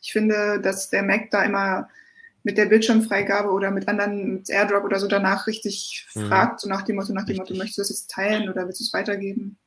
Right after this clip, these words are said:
Speaker 1: Das ist
Speaker 2: Ja,
Speaker 1: immer sehr
Speaker 2: das
Speaker 1: leicht,
Speaker 2: ist
Speaker 1: finde ich.
Speaker 2: extrem, extrem, ähm, zeiteffizient, weil halt alles aufeinander abgestimmt ist. Also ich benutze ja auch Final Cut zum Schneiden der Videos.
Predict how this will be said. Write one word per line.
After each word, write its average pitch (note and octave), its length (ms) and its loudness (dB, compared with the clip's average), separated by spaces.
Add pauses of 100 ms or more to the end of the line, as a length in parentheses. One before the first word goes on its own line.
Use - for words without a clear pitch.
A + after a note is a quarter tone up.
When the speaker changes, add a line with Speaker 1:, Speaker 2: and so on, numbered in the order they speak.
Speaker 1:
Das - 120 -18
ist - 60 -4
Speaker 2:
Ja, - 80 0
Speaker 1:
immer G3 80 -2
sehr F#3+ 140 -4
Speaker 2:
das B2 160 2
Speaker 1:
leicht, B2 140 -6
Speaker 2:
ist - 60 -8
Speaker 1:
finde F#3 200 -6
ich. G#3+ 200 -16
Speaker 2:
extrem, C#3 720 2
extrem, C3 920 0
ähm, A2+ 680 2 (560)
zeiteffizient, C#3+ 1160 4
weil C3 180 6
halt C#3+ 140 4
alles D3 220 4
aufeinander C3+ 480 4
abgestimmt B2 560 0
ist. G#2+ 100 -2
Also A#2+ 160 0
ich D3 140 0
benutze D#3+ 320 4
ja C#3 80 6
auch B2 100 4
Final D3+ 340 4
Cut E3 220 0
zum - 380 -2
Schneiden B2 420 4
der A2 140 2
Videos. G#3 640 6